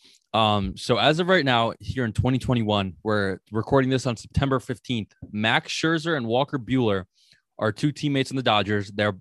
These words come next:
top three in E R A in the M L B. Um, so I didn't feel like looking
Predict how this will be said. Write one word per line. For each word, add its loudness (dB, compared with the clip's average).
top 4
three -4
in -6
E -2
R 2
A 2
in -2
the -2
M -2
L -2
B. -4
Um, 0
so 2
I 2
didn't -2
feel -2
like 2
looking -2